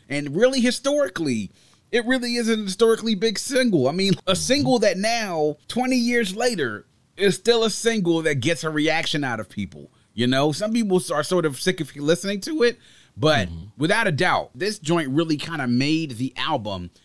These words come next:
Speaker 1: because it kinda grabbed everybody's attention and you got everything else that came with the album as a result of that. That's what was big.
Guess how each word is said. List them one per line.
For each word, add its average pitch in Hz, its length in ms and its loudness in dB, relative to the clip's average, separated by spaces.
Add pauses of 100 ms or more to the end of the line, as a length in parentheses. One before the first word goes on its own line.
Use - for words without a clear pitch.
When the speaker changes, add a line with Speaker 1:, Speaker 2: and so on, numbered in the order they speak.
(180)
Speaker 1:
because 147 260 0
it 143 120 -4
kinda 170 240 -2
grabbed 156 420 0
everybody's 147 520 -2
attention 139 580 -4
and 123 140 -2
you 147 100 -4
got 156 460 0
everything 151 580 0
else 143 220 -2
that 123 180 -4
came 151 300 -2
with 135 140 -6
the 127 140 -10
album 131 380 -4
as 135 200 -4
a 131 100 -2
result 117 600 0
of 92 200 -8
that. 82 280 -8 (200)
That's 151 280 -2
what 127 220 0
was 113 160 -4
big. 90 380 -4